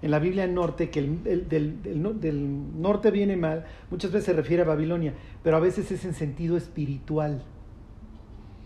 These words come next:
¿Ok? Ahí está en Salmo ochenta y dos. Dios está en la reunión de los dioses, en medio de los dioses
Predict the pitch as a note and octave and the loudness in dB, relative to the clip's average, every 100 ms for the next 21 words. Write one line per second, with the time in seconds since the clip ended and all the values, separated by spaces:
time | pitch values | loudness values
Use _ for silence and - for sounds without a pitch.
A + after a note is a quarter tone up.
0 | - - - - C#3 C#3+ F3+ A#3+ - - | -16 -16 -16 -12 -6 0 0 0 -6 -14
1 | - - F3+ G3+ A#3 G3 F#3 E3+ D#3+ C#3+ | -8 -2 0 2 2 0 0 -2 0 2
2 | F3 D#4 - - - - - - - - | 2 0 -6 -12 -12 -12 -12 -12 -12 -12
3 | - - - C#3+ G#3+ C4+ - - F3+ - | -14 -12 -6 4 6 6 4 -2 -4 -2
4 | - G#3 A3+ - - F3 E3 D#3+ D3+ D#3 | 2 2 2 -2 0 2 4 2 2 2
5 | D#3 D#3+ G3 A3+ A3+ A#3+ - - - - | 2 4 6 6 4 2 -2 -6 -6 -4
6 | C3+ C#3 C3+ A#2+ B2 F#3 F#3+ - C3 - | 0 0 0 -2 2 4 4 0 -8 -10
7 | - E3 D#3 F#3 G#3+ G3+ G#3+ A3 D#3 C#3 | -4 0 2 4 4 4 2 2 0 0
8 | C3+ B2 E3 F3+ - E3 | 0 2 2 2 2 -4